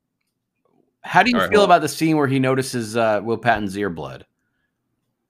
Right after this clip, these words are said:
Speaker 2: I mean, I'm into it.
Speaker 1: That is, no, because that is a tiny ear blood,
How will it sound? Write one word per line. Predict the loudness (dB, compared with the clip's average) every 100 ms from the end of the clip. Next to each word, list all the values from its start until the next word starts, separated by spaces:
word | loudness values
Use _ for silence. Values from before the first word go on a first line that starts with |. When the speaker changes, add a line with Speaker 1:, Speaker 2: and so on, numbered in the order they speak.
| _ _ _ _ _
Speaker 2:
I | -12
mean, | -10 -8
I'm | -6 -6
into | -6 -6 -8
it. | -8 _ _ _ _ _ -10
Speaker 1:
That | 2 4
is, | 4 2 2
no, | -2
because | -2 -6 -4 -2
that | 0 2
is | 0
a | -2
tiny | -2 0 2 4
ear | 2 0
blood, | 0 -4 -4 -8